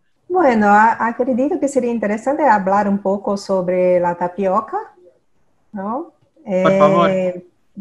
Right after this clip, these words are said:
Speaker 1: también producimos la tapioca. La tapioca es un producto típico de la co-, de la cocina indígena,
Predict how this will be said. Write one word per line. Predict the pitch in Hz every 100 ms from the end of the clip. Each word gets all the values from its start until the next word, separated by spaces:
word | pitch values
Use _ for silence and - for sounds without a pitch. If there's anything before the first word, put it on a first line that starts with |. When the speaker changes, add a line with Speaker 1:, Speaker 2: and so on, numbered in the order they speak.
| - -
Speaker 1:
también | 202 190 226 285
producimos | 277 214 202 208 - 233 277 233 208
la | 196
tapioca. | 190 185 202 202 196 - 277 240
La | 214 202
tapioca | 202 202 214 208 214 - 240 233 226
es | 214 202 196 208
un | 202 202 196
producto | 202 190 196 196 190
típico | - 202 220 285 269
de | 220 196
la | 185
co-, | 185 190 185
de | 185 185
la | 185
cocina | 185 190 - 185
indígena, | 180 180 180 180 202 226 262 294 339